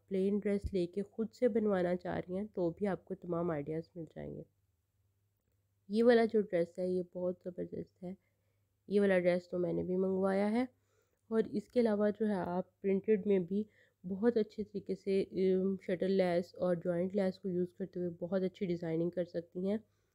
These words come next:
और इस तरह की डिज़ाइनिंग वीडियोज़ जो है वो मेरे चैनल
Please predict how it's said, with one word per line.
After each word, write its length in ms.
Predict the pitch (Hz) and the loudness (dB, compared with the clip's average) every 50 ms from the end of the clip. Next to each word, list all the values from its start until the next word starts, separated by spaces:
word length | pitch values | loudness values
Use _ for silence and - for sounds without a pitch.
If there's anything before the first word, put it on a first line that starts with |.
| _ _ _ _ _ _ _ - | _ _ _ _ _ _ _ -2
और 180 | - 196 190 - - | 0 0 0 2 0
इस 140 | 214 208 - | -2 -2 0
तरह 180 | - 233 226 233 | -2 0 0 0
की 120 | 214 - 214 | -2 -2 0
डिज़ाइनिंग 520 | 185 196 180 190 175 165 165 175 196 208 190 | 0 0 2 2 2 2 4 4 4 4 2
वीडियोज़ 380 | 196 180 170 180 180 185 180 - - | 2 2 2 2 2 2 0 0 -2
जो 80 | 196 | -2
है 120 | 190 190 180 | 0 2 2
वो 140 | 175 180 180 | 2 2 2
मेरे 220 | 175 175 165 170 175 | 2 2 0 0 -2
चैनल 320 | 175 - 170 160 160 170 | -4 -4 -4 -2 -2 -2